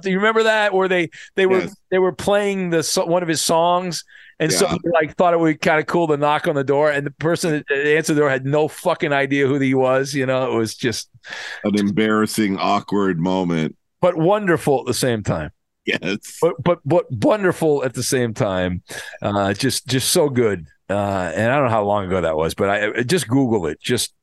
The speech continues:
Speaker 1: David
Speaker 2: Yeah,
Speaker 1: Lee
Speaker 2: no,
Speaker 1: Roth.
Speaker 2: good memory by you. That was David Lee Roth, the original lead singer to Van Halen.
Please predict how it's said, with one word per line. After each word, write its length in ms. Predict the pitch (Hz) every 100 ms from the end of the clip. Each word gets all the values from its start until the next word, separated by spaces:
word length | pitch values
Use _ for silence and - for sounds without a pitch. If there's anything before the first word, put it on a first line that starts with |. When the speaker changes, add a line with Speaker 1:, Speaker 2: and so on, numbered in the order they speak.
| 110
Speaker 1:
David 340 | 143 156 156
Speaker 2:
Yeah, 160 | 135 131
Speaker 1:
Lee 40 |
Speaker 2:
no, 260 | 101 113 117
Speaker 1:
Roth. 120 | 92
Speaker 2:
good 180 | 110 120
memory 380 | 117 120 123 113
by 160 | 101
you. 220 | 101 110 98
That 200 | 92 87
was 280 | 101 101
David 360 | 82 95 90 87
Lee 180 | 90 90
Roth, 320 | 87 90 87
the 140 | 95
original 500 | 92 95 139 101 95 85
lead 240 | 90 78
singer 340 | - 95 82
to 80 | 78
Van 280 | 71 87 85
Halen. 400 | 82 85 71 71